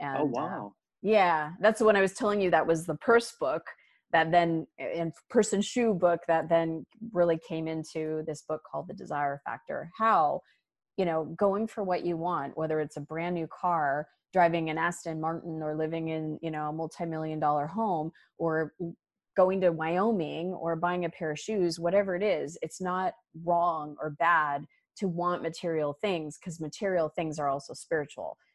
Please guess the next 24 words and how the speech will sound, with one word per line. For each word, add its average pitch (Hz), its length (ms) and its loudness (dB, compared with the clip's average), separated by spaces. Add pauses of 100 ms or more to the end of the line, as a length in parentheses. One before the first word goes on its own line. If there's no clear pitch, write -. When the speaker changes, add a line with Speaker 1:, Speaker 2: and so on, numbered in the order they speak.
(120)
Speaker 1:
When 196 140 0
I 220 160 4
think 214 240 2
about 151 460 2 (560)
an 180 220 2
artist, 170 720 2 (200)
like, 269 200 -2 (360)
you 240 100 -4
know, 156 180 -4 (720)
Giuseppe, 233 540 2 (720)
right? 190 240 2 (320)
When 208 140 2
I 214 100 4
think 269 240 2
about, 156 480 2 (720)
uh, 147 60 -12 (440)
Christian 214 560 0
Dior, 160 520 -2 (920)
when 208 120 4
I 214 120 4
think 285 240 2
about, 208 320 6 (260)
they're 226 340 2
artists - 680 -2